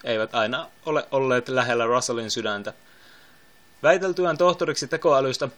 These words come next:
hän päätyi tekemään käyttäjätestejä eräästä tietokoneohjelmistosta. Testattuaan ohjelmaa usealla testiryhmällä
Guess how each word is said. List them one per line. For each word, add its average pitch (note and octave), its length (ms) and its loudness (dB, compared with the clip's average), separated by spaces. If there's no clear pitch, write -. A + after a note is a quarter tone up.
hän A#2+ 200 -4
päätyi A#2+ 400 0
tekemään D#3 580 -2
käyttäjätestejä C3+ 880 0
eräästä A2+ 400 -6
tietokoneohjelmistosta. A#2 1400 -4
Testattuaan B2 540 -2
ohjelmaa A#2+ 520 0
usealla B2+ 360 -2
testiryhmällä B2 840 -2